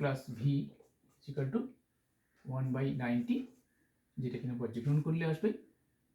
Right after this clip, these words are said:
আহ, ভি স্কয়ার plus ভি is equal to,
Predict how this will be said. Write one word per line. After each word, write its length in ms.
আহ, 220
ভি 120
স্কয়ার 320
plus 340
ভি 140
is 180
equal 260
to, 60